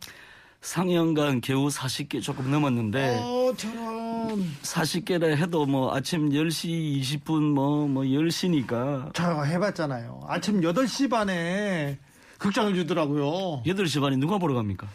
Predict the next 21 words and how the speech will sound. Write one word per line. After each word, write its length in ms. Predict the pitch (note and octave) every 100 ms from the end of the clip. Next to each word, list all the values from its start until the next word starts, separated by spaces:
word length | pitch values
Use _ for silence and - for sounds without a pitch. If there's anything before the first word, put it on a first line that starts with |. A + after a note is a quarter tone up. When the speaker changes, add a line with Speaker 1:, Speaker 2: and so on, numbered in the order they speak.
| - - _
Speaker 2:
그러니까요. 420 | - D4 A#3+ G#3
씨지브이에서 680 | F#3+ C#4 C4 C4+ B3+ F#3+ F#3+
여덟 240 | F3+ E4
시 140 | D4+ C4+
반을 380 | D#3+ F3+ C4 C4+
줬더라고요. 840 | B3 - D#3 C#3 C#3 C#3 D#3 C#3+ A#2 - - - -
회사도 380 | C#4 B3 C#4
안 140 | C4 G3
가요, 260 | D#3+ F#3+
회사도. 680 | A#3 A3+ G3+ D#3+ C#3+ D3+ F#3
학교도 320 | E3 F#3 D#4
안 160 | A3 F3
가요, 140 | G#3
여덟 200 | F3+ G3+
시 120 | F#3
반에 180 | F3+ E3
오라면 380 | D#3+ D3+ C#3+ C#3
저는. 680 | C3 D#3+ C#3 C3+ D#3 C#3+ C3+
근데 300 | G3+ G#3 D#3+
영화를 420 | F3 B3 C4 G3+
보라고요? 560 | D#3 D3+ C3+ D#3 G3+